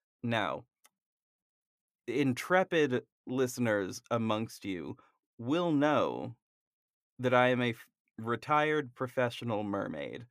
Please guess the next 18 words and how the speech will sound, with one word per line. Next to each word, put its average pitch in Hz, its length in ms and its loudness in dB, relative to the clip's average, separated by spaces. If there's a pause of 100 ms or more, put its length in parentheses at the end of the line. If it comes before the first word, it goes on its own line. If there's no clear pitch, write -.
(460)
Um, 107 420 4 (160)
I 123 120 2
was 113 140 -2
a 117 80 2
professional 117 520 -2
mermaid 104 520 0 (120)
from 104 440 0 (120)
two 120 180 -6
thousand 101 420 -2
seven 131 460 -2
until 110 760 -6 (380)
twenty 101 580 -8
seventeen. - 1080 -12 (580)
Um, 98 560 -2 (1400)
that 107 360 -2
was, 98 320 -6 (140)
yeah. 117 480 -2 (400)
Um, 117 500 6